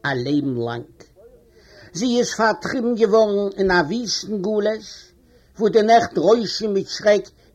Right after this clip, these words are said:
און אומהיימליכקייט. דורך די פענסטער צום טראקט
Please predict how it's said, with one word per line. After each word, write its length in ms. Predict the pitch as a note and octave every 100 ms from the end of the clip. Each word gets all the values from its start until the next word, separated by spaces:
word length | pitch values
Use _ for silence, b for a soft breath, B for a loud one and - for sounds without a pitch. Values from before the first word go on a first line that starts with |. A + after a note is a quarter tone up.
| -
און 180 | G3+ A3
אומהיימליכקייט. 1000 | A3+ D#3+ A3+ G3 D3+ - B2+ - - _ _ _ - _ b b b b b B3+
דורך 160 | A#3+
די 120 | C4
פענסטער 580 | A#3+ A3+ A#3 - - A3+
צום 260 | G3 A#3 A3
טראקט 520 | - A3 A3 A3 -